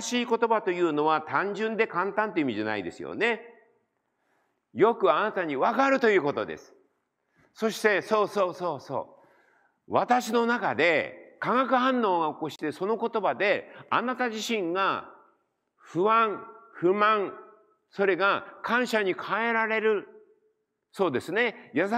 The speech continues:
しい言葉っていうのは、それは実体があって分かって、何よりもあなたの生活が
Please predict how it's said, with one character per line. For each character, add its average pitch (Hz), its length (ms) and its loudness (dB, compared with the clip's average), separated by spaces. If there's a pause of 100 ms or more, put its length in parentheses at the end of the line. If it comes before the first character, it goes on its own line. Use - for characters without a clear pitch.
し 254 180 -2
い 247 40 -2
言 - 0 -
葉 233 340 -4
っ 233 80 -10
て 190 80 -8
い 165 40 0
う 143 80 0
の 123 140 -2
は、 165 320 -4 (800)
そ 185 120 0
れ 156 100 0
は 165 180 0 (280)
実 165 320 -6
体 226 300 -2
が 220 160 -2
あ 233 40 -4
っ 226 40 -8 (200)
て 160 120 2
分 139 220 -2
か 214 120 -2
っ - 240 -14
て、 - 600 -2 (120)
何 220 300 0
よ 180 120 4
り 117 120 -2
も 156 340 0 (280)
あ 131 140 2
な 233 140 2
た 208 140 4
の 160 160 0
生 190 340 2
活 160 280 -2
が 131 120 -6